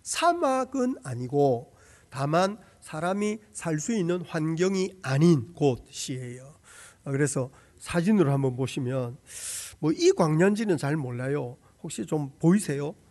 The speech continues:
어, 여하튼 메마른 땅이에요. 물을 구할 수가 없어요. 사람이 살 수 있는 곳이 아니에요. 그들은 메마른 땅으로 예수님을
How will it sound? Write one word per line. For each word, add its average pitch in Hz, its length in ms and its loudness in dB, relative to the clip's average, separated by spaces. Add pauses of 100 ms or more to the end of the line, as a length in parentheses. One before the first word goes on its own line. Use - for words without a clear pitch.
(380)
어, 139 500 -18
여하튼 208 400 -8 (240)
메마른 233 540 2
땅이에요. 131 800 -6 (340)
물을 294 360 4
구할 175 260 2
수가 277 240 -6
없어요. 139 440 -8
사람이 214 520 -2 (180)
살 151 300 -8
수 269 140 -4
있는 165 260 0
곳이 185 440 -4 (240)
아니에요. 131 680 -2 (560)
그들은 269 540 4
메마른 180 500 4
땅으로 147 680 0 (360)
예수님을 147 760 2